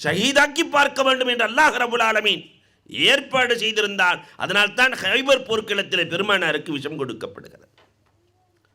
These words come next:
இதற்கு பிறகு ஹிஜ்ரி ஒன்பதில்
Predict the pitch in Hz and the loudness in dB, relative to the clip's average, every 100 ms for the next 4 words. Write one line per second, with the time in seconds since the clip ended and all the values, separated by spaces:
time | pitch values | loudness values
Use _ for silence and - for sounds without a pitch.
0 | _ _ _ - _ _ _ - 113 101 | _ _ _ -20 _ _ _ -8 -8 -6
1 | 110 107 151 160 117 107 110 117 104 101 | -10 -8 -8 -6 -6 -6 -8 -8 -8 -6
2 | 135 180 170 160 101 120 113 | -8 -8 -10 -8 -8 -8 -8